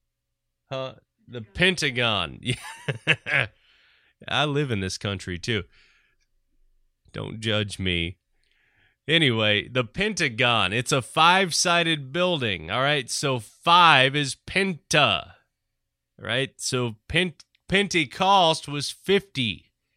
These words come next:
The fiftieth day feast had fully come. They were all in the upper room in one mind and one accord. That's the key to it right there.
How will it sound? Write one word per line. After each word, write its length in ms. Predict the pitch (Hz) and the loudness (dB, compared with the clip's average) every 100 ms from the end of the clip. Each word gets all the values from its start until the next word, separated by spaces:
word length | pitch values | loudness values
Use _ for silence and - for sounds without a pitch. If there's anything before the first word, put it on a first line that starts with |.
| _ _ _ | _ _ _
The 140 | - 120 | -6 -6
fiftieth 720 | - 190 - 202 180 131 107 | 4 4 6 4 4 2 -2
day 320 | 113 180 180 | 2 4 4
feast 460 | 156 - 180 175 - | 2 -2 -2 -2 -2
had 180 | 147 120 | -2 -2
fully 360 | - 165 160 | -4 -2 -2
come. 340 | 139 151 160 160 | -2 0 0 0
They 160 | 147 | 0
were 160 | 143 143 | 0 2
all 240 | 143 151 | 2 2
in 120 | 147 139 | 0 -2
the 140 | 139 | -2
upper 300 | 143 139 131 | -2 -2 -4
room 300 | 139 143 139 | -2 -2 -2
in 120 | 120 | -4
one 220 | 131 139 | -4 -4
mind 400 | 135 131 135 139 | -2 0 0 -2
and 180 | 120 120 | -4 -4
one 160 | 131 131 | -4 -4
accord. 460 | 107 - 143 131 | -6 -4 -2 -2
That's 260 | 123 135 - | -2 -4 -6
the 100 | 107 | -12
key 320 | - 139 139 | -6 -4 -4
to 200 | 117 107 | -4 -4
it 100 | 107 | -4
right 240 | 98 117 110 | -4 -6 -4
there. 340 | 127 131 104 | -4 -2 -4